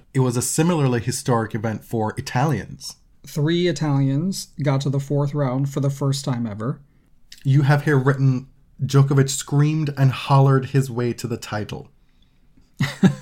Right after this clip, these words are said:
Speaker 2: This apparently is what a lot of people remember based on our Twitter mentions, that this was an extremely emotional and demonstrative Grand Slam for Djokovic. There was a lot of screaming.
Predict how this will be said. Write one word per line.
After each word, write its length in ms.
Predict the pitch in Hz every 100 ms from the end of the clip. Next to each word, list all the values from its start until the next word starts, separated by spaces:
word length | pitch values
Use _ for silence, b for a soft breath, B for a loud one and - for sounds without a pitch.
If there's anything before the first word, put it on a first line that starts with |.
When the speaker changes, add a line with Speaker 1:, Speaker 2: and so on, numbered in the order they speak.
| - 143 - B B B -
Speaker 2:
This 300 | 156 202 -
apparently 500 | 277 254 247 226 196
is 160 | 175
what 180 | 160 175
a 40 |
lot 200 | 165 151
of 60 | 156
people 240 | 180 151 151
remember 500 | 139 135 151 151 120
based 340 | 131 135 139
on 140 | 147
our 160 | 135 127
Twitter 280 | 135 160 156
mentions, 600 | 135 151 139 92 98 - b b b
that 400 | - 139 143 135 - _ _ _ _ _
this 380 | 139 120 165 233
was 300 | 254 233 151 - _ -
an 120 | 165
extremely 1160 | 147 139 - - 196 208 220 220 208 190 160 131
emotional 720 | 139 147 143 143 139 131 113
and 180 | 120 127
demonstrative 1080 | 131 123 135 143 - 135 135 113 104 - - - -
Grand 340 | - 123 123
Slam 360 | - 131 117 117
for 260 | - 113
Djokovic. 560 | 107 87 - - - - - _ _ -
There 140 | 135
was 120 | 123
a 60 | 127
lot 280 | 113 131 139
of 120 | 139
screaming. 640 | - 143 139 135 131 139